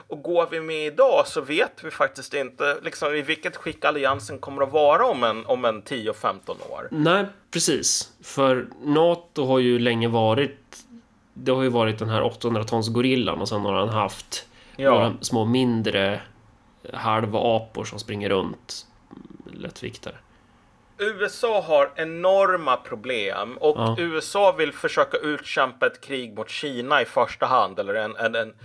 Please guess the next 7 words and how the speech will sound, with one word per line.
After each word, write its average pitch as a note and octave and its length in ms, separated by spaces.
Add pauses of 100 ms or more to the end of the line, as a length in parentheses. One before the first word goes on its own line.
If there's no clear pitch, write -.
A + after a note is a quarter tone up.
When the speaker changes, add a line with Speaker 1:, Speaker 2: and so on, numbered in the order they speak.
(280)
Speaker 1:
great D#3 480
power C#3+ 340
competition. A#2+ 840 (640)
Alltså C#3+ 240
folk A3+ 320
som F3 180
tror, D#3+ 720